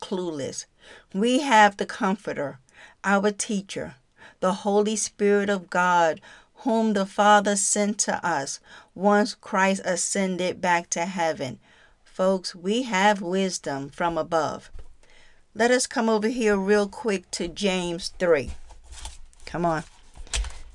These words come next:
Let's take a walk through the scriptures. And then after this, I'm gonna leave y'all with a few scriptures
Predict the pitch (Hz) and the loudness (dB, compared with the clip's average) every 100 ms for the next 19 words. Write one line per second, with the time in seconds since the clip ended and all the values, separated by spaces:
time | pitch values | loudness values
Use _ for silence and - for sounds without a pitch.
0 | - - - 156 180 185 - - 190 185 | -20 -20 -10 -4 -2 -2 -6 -6 -6 -2
1 | 226 233 196 185 196 - 170 175 185 262 | 0 0 0 -2 -4 -6 -6 -4 -2 -4
2 | - 170 - 185 190 - - - - - | -2 -4 -2 -4 -4 -6 -14 -20 -20 -20
3 | - - - - - - - 190 185 214 | -20 -20 -18 -16 -16 -6 0 2 4 6
4 | 220 190 156 - 185 180 180 165 196 214 | 6 4 -2 -4 0 0 0 2 4 4
5 | 190 180 180 190 190 202 185 185 185 185 | 2 -2 0 2 2 2 4 4 4 4
6 | 175 - 170 - 190 185 170 - - _ | 2 2 -2 -2 -4 -2 -4 -12 -20 _
7 | _ _ _ _ _ - - 233 233 - | _ _ _ _ _ -4 6 6 6 2
8 | 185 175 | 0 2